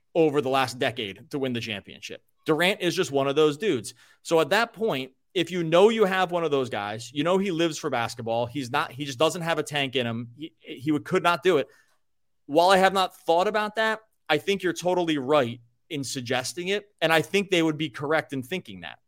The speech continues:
because, hey, we made a long commitment. Look, I know teams can trade guys whenever, so I'm, I'm not gonna make a huge stand on, like, pro ownership here. <laughs> On,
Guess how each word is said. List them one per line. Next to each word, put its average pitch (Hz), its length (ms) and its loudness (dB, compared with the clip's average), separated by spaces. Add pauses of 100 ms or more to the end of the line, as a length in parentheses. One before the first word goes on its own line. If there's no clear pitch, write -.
(140)
because, 151 580 6 (880)
hey, 185 400 2 (140)
we 165 100 0
made 214 160 4
a 214 40 4
long 196 220 2 (140)
commitment. 175 440 -6 (140)
Look, 117 260 -6
I 151 120 -2
know 185 120 2
teams 175 280 -6
can 156 100 -10
trade 139 260 -2
guys 131 220 2
whenever, 123 360 -2
so 120 200 -2
I'm, 123 280 -2 (120)
I'm 127 260 -8
not 139 320 -2 (120)
gonna 127 240 -6
make 127 180 -2
a 110 140 -4 (200)
huge 147 340 -2
stand 135 340 0
on, 127 100 -2
like, 123 220 -4
pro 131 300 2
ownership 131 440 -2
here. 143 260 0 (320)
<laughs> - 300 0
On, 135 400 2